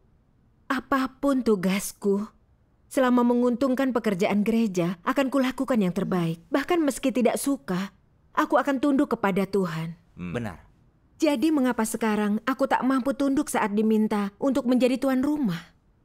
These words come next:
Speaker 1: Lalu aku berdoa dalam hati kepada Tuhan.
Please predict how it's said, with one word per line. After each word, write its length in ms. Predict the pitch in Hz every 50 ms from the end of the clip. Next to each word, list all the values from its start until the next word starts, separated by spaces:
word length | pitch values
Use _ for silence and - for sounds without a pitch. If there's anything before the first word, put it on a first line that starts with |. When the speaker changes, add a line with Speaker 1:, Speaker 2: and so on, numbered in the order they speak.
| _ _ _ _ _ _ _ _ _ _ _ _ _ _ _ _ _ _ _ _ -
Speaker 1:
Lalu 240 | 240 240 220 214 233
aku 160 | - 202 -
berdoa 800 | 214 190 202 180 165 180 180 - - 165 190 190 185 185 - _ _ _
dalam 320 | - 214 208 202 208 214
hati 400 | 185 - 226 226 226 - 233 226
kepada 320 | - 196 - 180 170 175 175
Tuhan. 480 | - 175 170 160 160 165 160 165 -